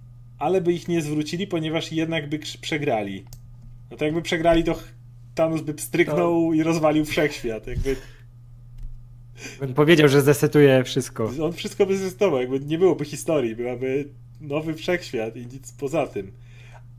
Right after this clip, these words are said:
Speaker 1: A w te-, ale p-, pewnie pytasz o inne, u-, inne uniwersa wtedy jakby się potoczyły. Malekit na pewno, Malekitowi na pewno by było głupio, jakby najechał ten Asgard, to tam nie byłoby <laughs> Eteru.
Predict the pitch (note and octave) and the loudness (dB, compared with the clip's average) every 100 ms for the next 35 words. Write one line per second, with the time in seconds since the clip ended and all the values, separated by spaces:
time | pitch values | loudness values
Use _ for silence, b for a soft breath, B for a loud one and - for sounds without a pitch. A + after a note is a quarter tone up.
0 | - C3+ - F3+ E3 D#3 D3+ D#3+ F#3 G3 | -4 -4 0 4 6 6 2 -2 -2 0
1 | G3 F#3+ E3+ E3 - D#3+ D#3+ D#3+ F3+ F3 | 0 2 2 2 0 0 0 -2 -2 0
2 | D#3+ E3+ E3+ F3+ E3 E3+ E3 E3 F3 G#3 | 0 -2 -6 -8 -6 -4 -2 0 2 2
3 | - B2 - C3 B2 A2 A2+ - A#2 B2 | 2 -6 -4 -2 -2 -4 -8 -8 -8 -8
4 | - G#2 F#2 - b b b b b b | -6 -6 -8 -12 b b b b b b
5 | b b - - - - - C#3+ F#3 C4 | b b -20 -20 -20 -20 -8 2 4 4
6 | - - F#3 G3+ A3 F#3 F3 F3+ E3+ G3+ | 2 2 4 6 4 6 4 4 4 2
7 | A3 G3+ F3 F#3+ E3 D#3+ F3 D3+ D#3 F3+ | 4 2 2 0 0 4 4 4 2 0
8 | C#3+ C3+ C#3 C#3 D3 D3 D#3 F3+ E3+ E3 | 4 2 2 0 0 2 2 2 2 2
9 | D#3 D#3+ D3+ C#3+ C#3 C#3+ D#3+ D3+ D3+ E3+ | 4 4 4 0 0 0 0 2 6 6
10 | D#3+ D#3+ - E3+ - - - G#3 | 6 4 6 2 2 -6 2 2